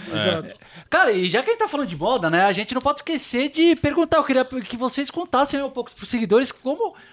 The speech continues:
Speaker 3: o look que vocês escolheram, cada um de vocês. Como,
Speaker 2: Ah.
Speaker 3: ó, o, o Kinsel, como você chegou antes, então você, e você já é experiente, já tá retornando aqui. Conta aí do visual que você montou. Essa jaqueta é top, hein, velho?
Speaker 1: Cara, essa jaqueta aqui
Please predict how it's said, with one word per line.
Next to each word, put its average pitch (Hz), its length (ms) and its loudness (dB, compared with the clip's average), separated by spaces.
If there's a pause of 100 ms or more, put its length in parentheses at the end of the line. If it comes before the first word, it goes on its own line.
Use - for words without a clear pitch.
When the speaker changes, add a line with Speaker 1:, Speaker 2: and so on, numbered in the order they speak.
Speaker 3:
o 302 100 -2
look 349 260 0 (180)
que 269 100 -10
vocês 262 260 -6
escolheram, 370 360 0
cada 220 200 2
um 233 60 4
de 247 80 -2
vocês. 285 600 0 (240)
Como, 269 140 2
Speaker 2:
Ah. 151 220 -4 (140)
Speaker 3:
ó, 226 340 4
o, 294 40 2 (200)
o 302 40 -8
Kinsel, 320 320 2
como 311 160 -6
você 320 200 2
chegou 240 340 4
antes, 262 200 2
então 262 200 0
você, 262 440 4
e 226 100 2
você 247 280 -4
já 220 100 -6
é - 20 -4
experiente, 196 600 -10
já 190 140 -8
tá 208 120 -8
retornando 196 520 -8
aqui. 220 140 -10
Conta 403 260 -6
aí 302 100 0
do 247 80 -6
visual 196 340 -2
que 190 60 -14
você 214 60 -6
montou. 190 240 -6
Essa 180 140 -4
jaqueta 175 340 -6
é - 20 -8
top, 180 360 -4
hein, 185 100 -8
velho? 147 400 -4
Speaker 1:
Cara, 208 240 -6
essa 139 160 -12
jaqueta 208 340 -12
aqui 226 420 -8